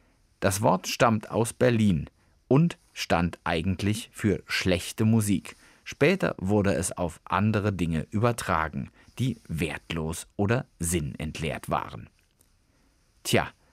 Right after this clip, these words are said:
so schöne Wörter haben wir. Wenn es darum geht, etwas abzuwerten, ist die deutsche Sprache an Fantasie nicht zu überbieten.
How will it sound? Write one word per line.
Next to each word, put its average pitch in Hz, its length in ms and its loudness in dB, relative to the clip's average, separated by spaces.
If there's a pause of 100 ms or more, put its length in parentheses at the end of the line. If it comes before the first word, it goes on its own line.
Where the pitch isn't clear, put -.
(140)
so 110 280 2
schöne 92 500 2
Wörter 73 360 -6
haben 67 340 -8
wir. - 140 -10 (640)
Wenn 90 200 2
es 82 160 -2
darum 90 380 2
geht, 110 280 2 (240)
etwas 92 460 0 (240)
abzuwerten, 90 920 0 (120)
ist - 240 -2
die 101 100 2
deutsche 78 340 -2
Sprache 85 600 -2
an 156 220 0
Fantasie 78 760 -2
nicht - 500 -2
zu - 140 0
überbieten. 110 640 0